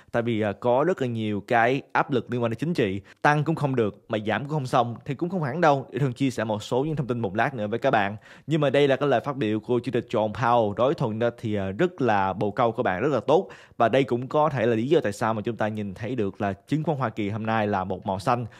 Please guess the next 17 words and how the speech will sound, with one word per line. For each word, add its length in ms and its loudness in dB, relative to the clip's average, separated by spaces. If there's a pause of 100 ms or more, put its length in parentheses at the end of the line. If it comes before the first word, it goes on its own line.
(200)
Còn 140 0
về 60 0
crypto 420 4
đó, 120 2
chúng 120 -6
ta 100 4
cũng 100 -4
đã 80 0
nói 180 0
rồi 160 2
các 80 -2
bạn, 300 0
về 180 2
altcoin 540 2
đó 160 2
thì, 160 -4
à, 40 -2